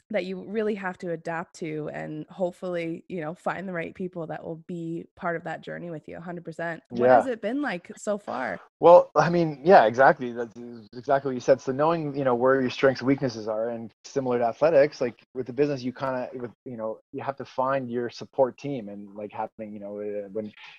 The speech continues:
Speaker 2: you're an athlete, you have your technical coach, you have your mentor coach, you know, you have your stats person, you know, someone who's done what you're trying to do. And,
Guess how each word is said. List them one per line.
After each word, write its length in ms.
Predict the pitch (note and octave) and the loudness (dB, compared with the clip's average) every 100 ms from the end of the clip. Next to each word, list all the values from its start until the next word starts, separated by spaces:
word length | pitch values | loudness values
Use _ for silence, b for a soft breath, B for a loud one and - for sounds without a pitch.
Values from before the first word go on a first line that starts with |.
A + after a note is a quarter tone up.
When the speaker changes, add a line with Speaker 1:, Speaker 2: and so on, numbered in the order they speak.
| _ | _
Speaker 2:
you're 80 | A2 | 0
an 60 | |
athlete, 300 | C3+ D#3 C#3+ | 2 2 2
you 100 | A2 | 0
have 100 | G2+ | -2
your 80 | G2+ | -4
technical 420 | - F3+ - C#3+ | -2 -2 -2 -8
coach, 300 | B2 - G2 - | -8 -10 -12 -12
you 60 | |
have 80 | G2 | -14
your 80 | A2+ | -12
mentor 380 | D3 E3 D3 A2+ - | -12 -8 -8 -8 -12
coach, 180 | F#2+ E2+ | -14 -16
you 60 | - | -20
know, 60 | F2+ | -16
you 180 | F#2+ G2 | -14 -12
have 220 | G2+ G2 | -12 -12
your 180 | G2+ G2 | -12 -10
stats 340 | - - - | -8 -8 -8
person, 400 | B2 A2 - F#2+ | -8 -8 -10 -18
you 60 | F#2+ | -16
know, 100 | F#2+ | -18
someone 320 | - G#2+ G#2+ | -16 -14 -12
who's 180 | A2 G#2+ | -12 -8
done 240 | A2 C3 | -6 -4
what 80 | A#2+ | -6
you're 80 | A#2 | -8
trying 240 | - A2 | -8 -8
to 80 | G#2+ | -8
do. 300 | F#2+ G#2+ G#2 | -8 -6 -6
And, 80 | G2+ | -8